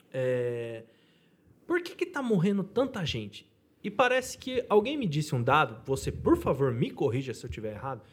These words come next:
que Ibitinga é uma das piores cidades por conta da,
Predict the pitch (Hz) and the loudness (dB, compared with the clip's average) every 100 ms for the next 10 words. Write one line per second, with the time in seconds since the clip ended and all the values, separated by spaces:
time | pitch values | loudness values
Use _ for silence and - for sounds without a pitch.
0 | - - 190 196 196 - 214 226 202 202 | -20 -8 -6 -6 -6 -6 -4 2 4 4
1 | 202 - - - 294 208 226 285 - 285 | -2 -6 -12 0 4 6 6 2 -2 -2
2 | 160 156 185 - - _ _ _ _ _ | 2 2 0 -6 -20 _ _ _ _ _
3 | - 220 208 196 196 208 202 170 160 185 | -2 2 2 2 2 2 2 -2 2 6
4 | 185 165 | 6 4